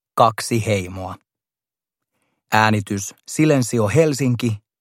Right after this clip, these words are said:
kaksituhattakahdeksantoista. Lukija Antti L J Pääkkönen. Vuonna nolla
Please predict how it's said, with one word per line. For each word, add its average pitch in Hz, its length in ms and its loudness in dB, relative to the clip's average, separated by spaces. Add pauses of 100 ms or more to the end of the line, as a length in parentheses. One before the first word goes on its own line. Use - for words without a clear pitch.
(160)
kaksituhattakahdeksantoista. 107 1700 -2 (1000)
Lukija 113 520 0 (840)
Antti 123 380 0 (160)
L 120 60 0
J 110 220 0 (100)
Pääkkönen. 90 680 -6 (3250)
Vuonna 143 340 6
nolla 107 600 4